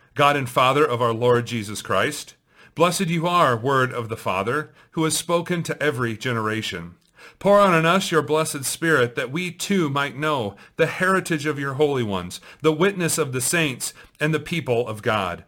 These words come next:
the tradition of the apostles. Pour out on us that ancient presence, the glory from of old, the promise of the future, the seal of your coming.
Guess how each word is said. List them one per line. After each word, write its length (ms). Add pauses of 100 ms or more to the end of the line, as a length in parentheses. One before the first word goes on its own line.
(160)
the 100
tradition 640 (140)
of 140
the 100
apostles. 720 (440)
Pour 160
out 180
on 80
us 240
that 280
ancient 380
presence, 520 (160)
the 120
glory 360
from 240
of 100
old, 280
the 80
promise 500
of 140
the 80
future, 500 (200)
the 100
seal 600
of 140
your 140
coming. 420